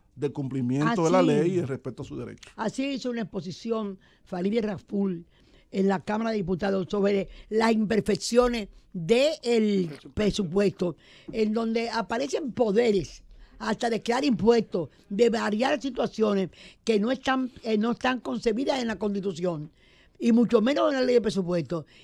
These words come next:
Speaker 2: y se autorizan y se votan todos los años.
Speaker 1: Así es.
Speaker 3: Ahora,
Speaker 2: Aquí
Speaker 3: eh,
Speaker 2: es el imperio de la ley lo que nos hace falta.
Speaker 1: Así es.
Speaker 3: Toñito, yo siempre, yo nunca he visto, o sea, a, a, a este, al pueblo, a este país,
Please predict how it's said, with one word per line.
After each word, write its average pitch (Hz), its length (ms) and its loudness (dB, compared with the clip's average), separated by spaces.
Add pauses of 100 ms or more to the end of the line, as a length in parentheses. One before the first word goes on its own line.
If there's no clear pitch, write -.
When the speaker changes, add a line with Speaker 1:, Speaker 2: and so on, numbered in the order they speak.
(100)
Speaker 2:
y 240 200 0
se - 140 0
autorizan 226 640 0
y 220 60 0
se 196 100 0
votan 202 340 0 (160)
todos 208 220 2
los 165 220 0
años. 143 260 -4
Speaker 1:
Así - 120 -12
es. - 20 -4
Speaker 3:
Ahora, 190 280 -2
Speaker 2:
Aquí 233 200 2
Speaker 3:
eh, 320 80 10
Speaker 2:
es - 100 10
el 294 60 4
imperio 277 440 4
de 269 80 4
la 220 120 4
ley 226 180 4
lo 185 80 0
que 185 120 -2
nos 180 140 2
hace 175 200 -2
falta. 156 320 -6
Speaker 1:
Así 220 160 -2
es. 220 100 -8
Speaker 3:
Toñito, 185 180 -10 (120)
yo 220 160 -8
siempre, 262 500 -8 (420)
yo 220 160 -6
nunca 311 240 -6
he 190 40 -6
visto, 160 380 -12 (180)
o - 20 -20
sea, 147 140 -16
a, 143 180 -16 (100)
a, 170 280 -6
a 175 180 -6
este, 240 200 -10
al 170 200 -12
pueblo, 180 400 -8
a - 20 -10
este 170 160 -12
país, 139 460 -12